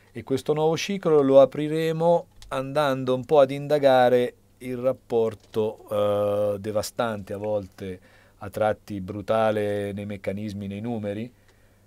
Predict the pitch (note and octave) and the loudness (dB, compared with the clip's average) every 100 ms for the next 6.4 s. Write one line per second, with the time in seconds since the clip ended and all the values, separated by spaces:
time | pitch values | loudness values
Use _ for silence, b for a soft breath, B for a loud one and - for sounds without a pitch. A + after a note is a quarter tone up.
0 | _ _ - G#2 G#2 G2+ G#2 G#2 G#2 A2+ | _ _ -4 -2 0 0 -2 -2 -4 -4
1 | C3+ C3+ A2+ G#2+ G2 - G#2+ G#2 A2+ A2+ | 2 2 2 -4 -6 -6 -8 -8 -8 -8
2 | G#2 F#2 F2 F#2+ - _ _ _ - G2 | -8 -8 -10 -12 -16 _ _ _ -14 -10
3 | F#2+ F#2+ F#2+ F#2 F#2 F#2 F#2+ F#2+ A#2 - | -8 -10 -10 -12 -14 -16 -18 -14 -12 -6
4 | A2+ G#2+ G#2+ G#2 G2+ G2+ F#2+ F#2+ - F2+ | -6 -6 -8 -8 -8 -10 -12 -14 -14 -14
5 | F2 F2 F2+ F2 - - D#2 D2+ D2 D2+ | -14 -14 -14 -16 -18 -20 -20 -20 -20 -20
6 | D2 D#2+ D#2 D#2 | -20 -20 -20 -20